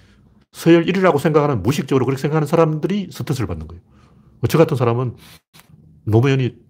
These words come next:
뭐 어떻게 하든 화를 안 내는데 대학 교수들이 주로 이제 노무현 보고 화가 나는 거예요.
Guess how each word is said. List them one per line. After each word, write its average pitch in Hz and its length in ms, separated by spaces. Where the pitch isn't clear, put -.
뭐 208 200
어떻게 127 220
하든 107 280
화를 131 220
안 98 80
내는데 92 420
대학 123 220
교수들이 123 480
주로 95 240
이제 92 200
노무현 110 520
보고 95 180
화가 120 240
나는 87 220
거예요. 78 160